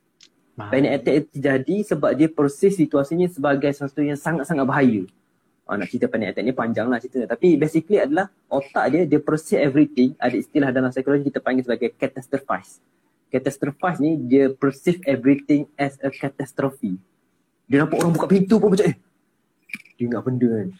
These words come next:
Speaker 2: Dia nampak Zuma pun, "Eh." Dia, dia catastrophize everything. Dia nampak macam, apa, Amazon tiba, ah, dia macam, Eh, dia bukan judging aku ke?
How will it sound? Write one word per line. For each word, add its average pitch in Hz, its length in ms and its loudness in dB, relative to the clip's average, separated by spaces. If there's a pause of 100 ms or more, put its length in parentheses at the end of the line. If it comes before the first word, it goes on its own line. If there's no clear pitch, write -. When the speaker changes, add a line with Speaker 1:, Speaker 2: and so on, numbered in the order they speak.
(140)
Speaker 2:
Dia 143 160 2
nampak 165 400 -2
Zuma 208 300 2
pun, 208 160 -2
"Eh." - 100 2 (640)
Dia, 185 240 4
dia 175 220 -2
catastrophize 190 640 -2
everything. 147 460 2
Dia 139 100 0
nampak 175 480 -2
macam, 165 400 -2
apa, 156 320 -4
Amazon 165 420 2
tiba, 180 640 2
ah, 107 160 0
dia 127 100 4
macam, 135 380 0 (500)
Eh, 98 80 -8
dia 110 160 -10
bukan 127 160 -4
judging 127 400 0
aku 123 240 -4
ke? 131 100 -10